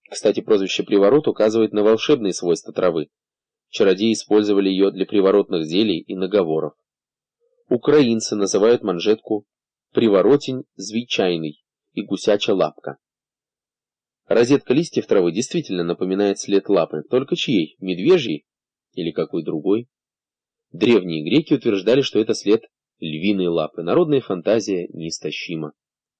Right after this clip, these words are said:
Оригинальная форма листьев манжетки использовалась в орнаментах готической архитектуры. Что ж, природа всегда подсказывала образы. Подмаренник.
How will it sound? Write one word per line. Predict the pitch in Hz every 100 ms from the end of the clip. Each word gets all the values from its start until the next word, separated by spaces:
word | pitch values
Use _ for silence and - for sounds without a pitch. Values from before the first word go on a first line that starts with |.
| _ _ _ _ _ _
Оригинальная | 87 98 123 123 120 113
форма | 131 107 104
листьев | 123 - -
манжетки | 95 90 87 80 -
использовалась | 78 - 107 107 104 101 -
в | 92
орнаментах | 82 87 107 110 104 92
готической | 90 - 95 - -
архитектуры. | 95 - - - - 107 76 - _ _ _ _ _
Что | _ - 78
ж, | - - _ _ _
природа | - 82 147 143 131 - _
всегда | - 78 107 156
подсказывала | 101 - - 82 80 76 73
образы. | 76 76 78 73 76 - _ _ _ _ _ _ _ _ _ _ _ _ _ _ _ _ _ _ _ _ _ _ _ _ _ _ _ _ _
Подмаренник. | - 120 123 135 127 101 80 73